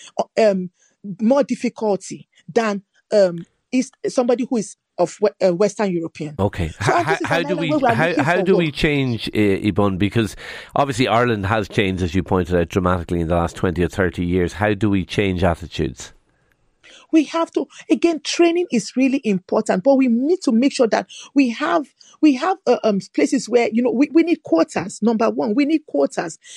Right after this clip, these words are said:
Speaker 1: because this is not going to happen otherwise. We need to make, like, um, make sure that companies are demanding that at least twenty-five percent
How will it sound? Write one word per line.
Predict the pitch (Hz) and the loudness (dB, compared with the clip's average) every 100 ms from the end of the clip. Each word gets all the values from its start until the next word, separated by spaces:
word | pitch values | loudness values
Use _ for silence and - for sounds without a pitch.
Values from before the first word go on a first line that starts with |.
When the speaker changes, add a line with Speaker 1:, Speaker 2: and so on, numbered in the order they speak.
| - | -4
Speaker 1:
because | 269 294 269 | 0 2 2
this | 349 | 2
is | 269 | 0
not | 269 262 | 0 0
going | 247 | 0
to | 220 | -2
happen | 196 226 240 - | -2 -4 -4 0
otherwise. | 214 180 165 165 - 156 - - - | 0 0 -4 -4 -8 -10 -14 -20 0
We | 311 | 2
need | 359 381 | 2 2
to | 262 | 2
make, | 226 285 - - - | 2 0 -4 -8 0
like, | 247 226 - _ 240 | 0 0 -6 _ -4
um, | 240 214 - _ _ - | -4 -4 -10 _ _ -4
make | 311 - | -2 0
sure | 277 | -2
that | 214 - - | -2 -6 -4
companies | 294 277 285 - | -4 0 -2 0
are | 202 190 180 _ 196 165 | 0 0 -4 _ -14 -2
demanding | 254 220 269 294 294 294 | 2 2 2 0 -2 0
that | 202 - | 0 -2
at | 196 - | -6 -2
least | 262 - | 0 0
twenty-five | - 269 262 - 320 330 - | 0 0 0 -4 -4 -4 -2
percent | 226 - 285 214 | -4 0 2 2